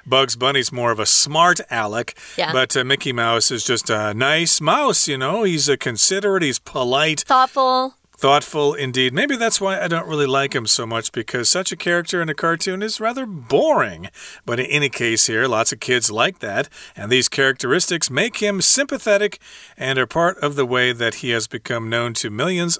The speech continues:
Speaker 1: around the world, while also explaining his enduring popularity.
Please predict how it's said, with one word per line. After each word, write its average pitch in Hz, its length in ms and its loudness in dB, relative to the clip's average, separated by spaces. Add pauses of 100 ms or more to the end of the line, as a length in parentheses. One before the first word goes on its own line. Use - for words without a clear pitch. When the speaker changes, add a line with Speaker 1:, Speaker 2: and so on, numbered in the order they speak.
Speaker 1:
around 123 340 0
the 113 80 -6
world, 208 520 0 (580)
while 85 200 -2
also 127 500 2
explaining 160 680 0
his 143 320 0
enduring 127 560 -4
popularity. 113 1080 -2